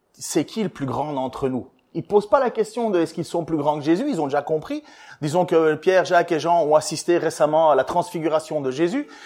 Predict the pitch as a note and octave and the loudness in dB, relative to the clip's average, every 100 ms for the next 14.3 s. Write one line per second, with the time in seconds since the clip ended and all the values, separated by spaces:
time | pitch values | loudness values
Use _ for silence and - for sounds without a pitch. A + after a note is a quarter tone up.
0 | - - D3+ F3+ G#3 F#3+ G3 F#3 F#3 - | -2 4 6 8 6 4 2 4 4 4
1 | F3+ E3+ E3 F3+ F#3 C3+ D3 D3 - - | 2 4 6 6 4 4 4 2 0 -20
2 | - A#2+ C#3+ B2+ C#3+ C3 D3 A#2+ B2+ G#3+ | -8 0 0 0 -4 0 2 2 4 8
3 | F#3+ - - C3+ D3 C#3+ A#2+ G#3 G3+ G#3 | 8 6 -4 0 4 4 4 4 4 4
4 | G#3 C#3+ A#2+ G3+ G3+ - G3 D#4+ C#4 - | 2 0 4 8 10 12 10 10 6 -2
5 | - - - - - E3 F3+ F#3 - - | -14 -20 -20 -20 2 8 8 6 -2 -4
6 | C#3 G3+ F#3 D3+ C3 B2 D#3+ D#3 F3+ D#3 | 6 10 10 10 8 4 2 6 6 6
7 | C3+ D3 D3 D3+ F3+ C3+ - C3 C3 C3+ | 4 2 4 -2 -4 -8 -6 -2 -2 -2
8 | B2 C#3 E3 G3+ D#4+ C#4+ E3 E3 D#3+ E3+ | -2 0 2 2 0 4 6 6 6 6
9 | E3+ D#3 E3 F3+ F3+ D#3 D3+ D3 D3 D3 | 6 4 2 2 -2 0 6 8 8 6
10 | G3+ F3+ F3+ E3+ - G3 G#3+ A#3 D#4 F#3 | 4 4 2 0 6 6 8 6 6 6
11 | D3 C#3+ F3 A#3+ D4 - D3+ D#3 C#3 D3 | 6 8 8 6 4 4 2 0 -2 6
12 | G#3 C4 G3 - - _ C#3 D3+ F#3 E3 | 6 6 0 -4 -20 _ -8 -2 0 2
13 | A3+ C4 F3+ D3 C#3+ E3 G3 D3+ D#3 F3 | 2 4 2 2 6 8 8 4 0 -2
14 | E3 E3 | -4 -8